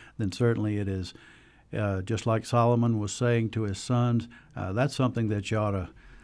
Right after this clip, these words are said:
uh, as Psalm one nineteen says, you ought to hide that in your heart so that you won't sin against God. Put, put his word in your heart,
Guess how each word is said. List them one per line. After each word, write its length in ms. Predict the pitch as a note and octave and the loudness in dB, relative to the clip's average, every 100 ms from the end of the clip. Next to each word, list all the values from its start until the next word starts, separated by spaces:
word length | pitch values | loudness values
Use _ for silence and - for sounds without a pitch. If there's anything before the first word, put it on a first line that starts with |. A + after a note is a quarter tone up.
| - | -8
uh, 360 | G#2+ G2+ F2+ F2 E2+ - - - | -4 -2 -2 -6 -10 -14 -20 -10
as 180 | G#2+ F#2+ | -6 -6
Psalm 320 | - A#2 A2+ | 0 2 2
one 140 | G#2+ G#2+ | 2 0
nineteen 440 | G#2 G2+ A2+ G#2+ | 0 -2 -2 -4
says, 300 | - G2 F#2 | -2 -4 0
you 60 | B2+ | 2
ought 60 | |
to 60 | A#2 | 2
hide 380 | - A#2+ A2+ G2+ | 2 2 2 0
that 220 | A2 G#2+ | -2 0
in 100 | G#2 | -2
your 140 | G2 | -2
heart 420 | F#2 F#2 D#2+ D2+ - - - - | -2 -4 -4 -8 -18 -20 -20 -12
so 160 | - A2 | -2 -2
that 180 | G#2 | 0
you 60 | B2+ | 2
won't 220 | A2+ A2+ | 2 2
sin 240 | - A#2 G#2 | 0 -2 0
against 360 | F#2+ G#2 - | -2 -4 -6
God. 380 | - F2+ F2 F2+ - | -6 -4 -6 -8 -2
Put, 240 | C3+ B2+ - - - | -2 -2 -8 -20 -20
put 280 | - C#3 - - | -2 -2 -2 -10
his 400 | - B2+ B2 A2 | -8 0 2 0
word 640 | F#2+ A2+ A2 G2+ F#2+ F2+ G2 - _ - | -2 0 0 0 -2 -4 -10 -18 _ -2
in 240 | B2+ B2 | 4 6
your 220 | A#2 A2+ | 6 4
heart, 520 | G2+ - G2+ E2+ E2 | 0 -4 -4 -4 -8